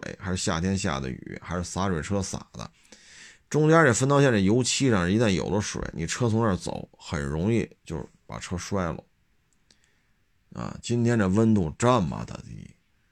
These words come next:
咱这个胳膊腿儿啊，到了冬天啊发僵，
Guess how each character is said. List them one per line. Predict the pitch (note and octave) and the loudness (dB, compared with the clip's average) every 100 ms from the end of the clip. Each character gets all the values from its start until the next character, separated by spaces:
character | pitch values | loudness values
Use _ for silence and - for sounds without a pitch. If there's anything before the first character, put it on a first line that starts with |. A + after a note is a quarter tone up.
| _ _ _ _ _ _ _ _ | _ _ _ _ _ _ _ _
咱 | - D#2 G#2+ | -8 -4 0
这 | A2+ | 0
个 | |
胳 | F#2 A#2 A2+ | 0 0 2
膊 | G2 | 0
腿 | F2 | -2
儿 | C2+ - | -6 -4
啊， | D2+ B1 - | -4 -6 -6
到 | - | -4
了 | G2 E2 | -2 -2
冬 | A2 G#2+ | 0 2
天 | G2 G2 | 2 2
啊 | C2+ G2 | -2 -4
发 | G2 G2+ | -4 -4
僵， | - A2+ G#2+ | 0 0 0